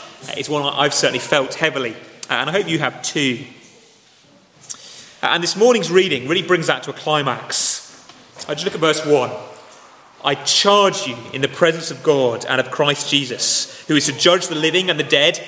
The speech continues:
and by his appearing and his kingdom, preach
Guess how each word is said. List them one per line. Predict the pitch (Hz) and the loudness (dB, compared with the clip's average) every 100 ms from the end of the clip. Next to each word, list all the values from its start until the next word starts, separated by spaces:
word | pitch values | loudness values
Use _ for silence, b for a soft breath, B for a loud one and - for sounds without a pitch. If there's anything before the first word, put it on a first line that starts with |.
| - 190 | -8 -2
and | 196 226 | 0 0
by | 196 170 | 0 2
his | 160 | 0
appearing | 160 170 160 165 165 B B | 0 4 4 4 0 B B
and | 185 196 196 | -2 0 -2
his | 190 170 | -4 -4
kingdom, | - 175 151 127 - - - | -4 -2 0 -2 -4 -16 -18
preach | - 175 175 175 - - - | -4 -2 -2 0 0 0 -4